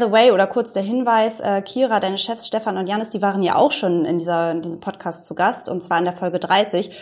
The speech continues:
Also wer sich noch mal ein bisschen genauer darüber informieren möchte, was du machst, der kann, äh, sich ja gerne mal diese Folge anhören.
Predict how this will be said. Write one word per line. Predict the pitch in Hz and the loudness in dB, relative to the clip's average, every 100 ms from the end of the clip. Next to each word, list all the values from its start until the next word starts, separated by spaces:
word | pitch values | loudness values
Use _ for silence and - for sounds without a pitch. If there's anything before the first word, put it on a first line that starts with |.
| - | -10
Also | - 196 | -2 2
wer | 190 202 | 4 4
sich | 196 | 2
noch | 202 | -2
mal | 196 | -2
ein | 196 | -2
bisschen | 196 208 196 | -2 -4 -4
genauer | 185 190 185 | -2 0 2
darüber | 202 226 208 | 2 0 -2
informieren | 202 208 208 220 214 | -2 -6 -4 -2 -4
möchte, | 202 190 | -6 -10
was | 185 - | -12 -8
du | 220 | -4
machst, | 220 220 220 - - - - | 0 0 -4 -16 -20 -6 -4
der | |
kann, | 196 202 196 196 | -2 0 2 2
äh, | 170 185 | 2 0
sich | 185 | -2
ja | 202 | -4
gerne | 190 180 190 | 0 0 0
mal | 185 | 0
diese | 180 202 165 | -2 -4 -6
Folge | - 151 151 | -4 -6 -4
anhören. | - 151 165 170 226 | -6 -6 -4 0 2